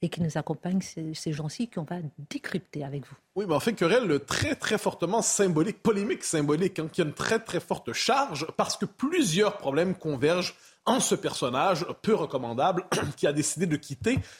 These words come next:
Speaker 2: mais je ne sais pas si on peut encore dire bon débarras. Mais, euh, mais cela dit, donc ça, plusieurs phénomènes convergent autour de lui,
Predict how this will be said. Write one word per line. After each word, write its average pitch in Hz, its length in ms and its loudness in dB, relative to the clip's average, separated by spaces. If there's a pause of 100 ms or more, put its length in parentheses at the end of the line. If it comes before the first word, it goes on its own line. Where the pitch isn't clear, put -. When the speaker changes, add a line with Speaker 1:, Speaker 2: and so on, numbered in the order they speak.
(140)
Speaker 2:
mais 156 160 2
je 151 100 0
ne 143 40 -2
sais 160 120 -4
pas 208 120 2
si - 100 -2
on 143 60 -4
peut 190 140 2
encore 160 320 0
dire 151 240 0
bon 143 200 0
débarras. 117 440 0 (260)
Mais, 202 480 2
euh, 123 280 0
mais 156 120 2
cela 160 300 4
dit, 180 160 0
donc 180 180 -2
ça, - 260 -2 (120)
plusieurs 226 320 0
phénomènes 185 300 0 (220)
convergent 190 840 0
autour 143 300 -2
de 139 80 2
lui, 202 180 2